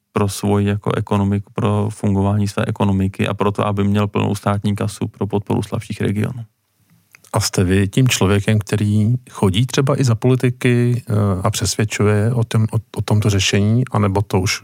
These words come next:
Speaker 2: není vaše úloha?
Speaker 1: Tak primárně to není moje úloha, pořád jako jsem na úřední pozici a vedu institut, nicméně to, není to tak, že bych to úplně nedělal.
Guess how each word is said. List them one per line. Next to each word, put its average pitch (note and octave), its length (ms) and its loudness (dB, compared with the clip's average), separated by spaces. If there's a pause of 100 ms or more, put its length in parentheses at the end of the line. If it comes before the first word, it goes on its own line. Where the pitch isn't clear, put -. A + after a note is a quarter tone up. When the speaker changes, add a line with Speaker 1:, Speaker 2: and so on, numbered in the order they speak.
Speaker 2:
není G2 180 2
vaše F2+ 280 0
úloha? F#2+ 380 0 (1900)
Speaker 1:
Tak A2+ 240 -2
primárně A#2 520 2
to B2+ 120 0
není G2 200 4
moje G2 220 2
úloha, G#2+ 580 2
pořád G#2 320 0 (100)
jako G#2 200 -4
jsem G#2+ 180 -2
na A2 100 2
úřední G#2 380 0
pozici G#2 560 -2
a G#2 240 0
vedu G#2 240 0
institut, G2+ 460 -2
nicméně G#2+ 380 -2
to, G#2+ 140 -6 (100)
není G#2 220 2
to A2+ 100 -2
tak, A2 140 0
že G#2 100 -2
bych G2+ 160 0
to - 120 -4
úplně G#2 360 0
nedělal. G2 480 0